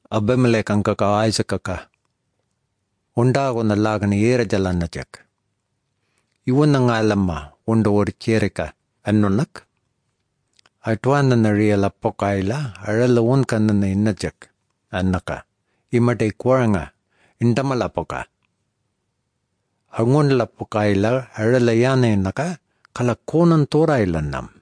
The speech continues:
Angat la nanangera ka toja kaila. Kala, Abimelech la, charchi angera ki kuanari, altngari alaka.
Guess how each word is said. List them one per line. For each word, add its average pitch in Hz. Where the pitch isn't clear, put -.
Angat 123
la 113
nanangera 107
ka 135
toja 92
kaila. 69
Kala, 110
Abimelech 110
la, 92
charchi 110
angera 101
ki 90
kuanari, 95
altngari 110
alaka. 85